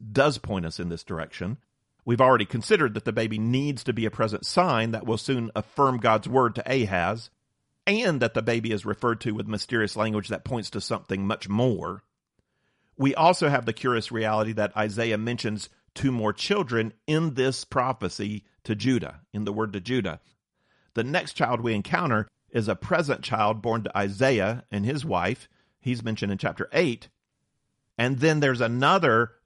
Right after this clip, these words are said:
son of David who will reign forever, mentioned in chapter nine. I definitely lean towards interpreting the sign in seven fourteen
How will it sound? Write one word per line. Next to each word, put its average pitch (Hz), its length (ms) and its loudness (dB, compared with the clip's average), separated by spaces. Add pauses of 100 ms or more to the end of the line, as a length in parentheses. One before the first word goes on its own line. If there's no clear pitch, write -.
son 147 400 0
of 107 200 -4
David 110 580 0
who 113 200 -2
will 117 180 0
reign 120 280 0
forever, 110 720 -2 (380)
mentioned 113 420 -2
in 107 80 -2
chapter 110 320 -2
nine. 104 540 -2 (960)
I 135 160 2
definitely 135 560 2
lean 107 260 -6
towards 127 480 -2
interpreting 113 560 -4
the 107 80 -8
sign 107 280 -4
in 98 80 -4
seven 110 240 -2
fourteen 113 600 -4